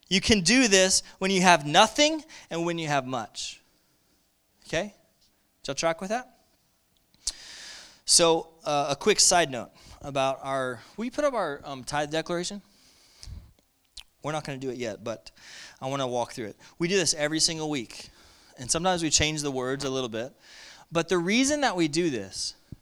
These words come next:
you know, I, I wrestled a little bit when we started doing it, again, 'cause I used to be real uncomfortable with finances. You know, I don't want anybody to think I'm, like, trying to get money out of you. In, in case you don't know, I actually don't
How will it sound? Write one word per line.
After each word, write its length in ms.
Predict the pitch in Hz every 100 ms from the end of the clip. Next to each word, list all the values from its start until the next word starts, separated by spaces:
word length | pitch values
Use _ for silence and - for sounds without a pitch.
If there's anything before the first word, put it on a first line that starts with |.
| - - -
you 100 | 180
know, 80 | 175
I, 180 | 170 175 -
I 180 | 160 160 - - - -
wrestled 400 | 220 247 254 202
a 100 | 151
little 400 | 135 151 247 269
bit 300 | 247 262 208
when 180 | 185 185
we 100 | 185
started 260 | - 202 170
doing 200 | 180 208
it, 100 | 175
again, 240 | 151 180
'cause 160 | 151 160
I 60 |
used 240 | 165 214 -
to 80 | 185
be 140 | 160
real 200 | 151 156
uncomfortable 600 | 131 - 147 139 160 156
with 140 | 135
finances. 680 | - 127 117 104 90 82 - - _
You 80 | 139
know, 60 |
I 60 | 143
don't 100 | 170
want 140 | 175 156
anybody 400 | 170 170 165 147
to 80 |
think 360 | 135 160 147 139
I'm, 140 | 139
like, 220 | 131 127 -
trying 160 | 127
to 80 | 131
get 140 | 135
money 280 | 131 135 139
out 120 | 135 131
of 80 |
you. 160 | 127 127 - - - - - - _ _ - -
In, 280 | 165 156 160 _ _ - -
in 260 | 156 147
case 280 | 151 180 156
you 60 | 165
don't 220 | 151 143
know, 220 | 147 147
I 260 | 156 151 185
actually 200 | 175 147
don't 260 | 143 147